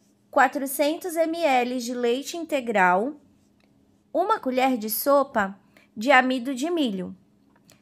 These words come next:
E para fazer a calda, uma xícara cheia de açúcar e cem M L de água. Gente, esses são todos os ingredientes que você vai precisar pra fazer esse pudim.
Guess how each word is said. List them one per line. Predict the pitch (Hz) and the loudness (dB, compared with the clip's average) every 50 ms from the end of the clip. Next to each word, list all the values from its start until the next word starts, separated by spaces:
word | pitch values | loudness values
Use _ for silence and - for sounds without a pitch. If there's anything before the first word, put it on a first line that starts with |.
| _ _ _ - | _ _ _ -10
E | 339 | -2
para | 330 - 359 370 403 392 | 2 4 6 6 6 4
fazer | 392 359 330 285 262 262 254 | 4 4 4 4 2 2 2
a | 277 302 | 2 0
calda, | 302 - 302 269 240 247 254 247 262 294 349 381 - _ - _ _ _ _ _ _ _ _ _ _ _ _ _ | 0 2 2 4 4 4 2 2 2 0 0 0 -4 _ -20 _ _ _ _ _ _ _ _ _ _ _ _ _
uma | - 330 359 381 427 440 | 2 2 4 4 2 0
xícara | - - 349 285 - 302 269 254 254 | -2 -4 -6 -2 0 2 2 2 2
cheia | 262 - - 277 240 240 247 254 | 0 -2 -2 0 0 2 2 0
de | 240 269 | 2 2
açúcar | 294 302 330 320 - - 247 240 233 - - 285 285 339 381 - - _ _ _ _ _ _ _ _ _ _ | 4 4 4 2 -2 -6 -6 -8 -6 -4 0 0 0 0 0 -4 -10 _ _ _ _ _ _ _ _ _ _
e | - 370 370 | -4 -4 -2
cem | - - 349 320 294 294 | -2 0 0 2 2 2
M | 294 294 285 294 | 2 0 2 2
L | 294 285 277 277 277 269 | 2 2 0 0 -4 -4
de | 262 311 | -2 2
água. | 330 269 196 147 170 - - - _ _ _ _ _ _ _ _ _ | 4 4 4 2 0 -6 -14 -16 _ _ _ _ _ _ _ _ _
Gente, | - 233 320 320 277 269 285 269 - - | -4 0 2 2 2 2 -2 -6 -2 0
esses | 240 302 294 320 302 | 0 0 0 -2 -4
são | - 330 302 302 | -2 -2 -2 -4
todos | - - 370 370 381 349 370 359 - | -4 -4 -2 -2 -2 -2 -2 -4 -4
os | 339 320 320 | -6 -8 -6
ingredientes | 330 320 320 320 294 269 285 285 277 | -6 -4 -4 -4 -4 -4 -4 -4 -2
que | |
você | 294 | -2
vai | 294 285 | -4 -4
precisar | 285 285 277 285 262 | -4 -4 -2 -2 -2
pra | 269 277 269 | -2 -4 -8
fazer | - 277 262 254 269 | -8 -6 -6 -6 -6
esse | 262 - | -8 -8
pudim. | - - 302 302 240 214 202 - | -10 -10 -8 -8 -8 -8 -10 -12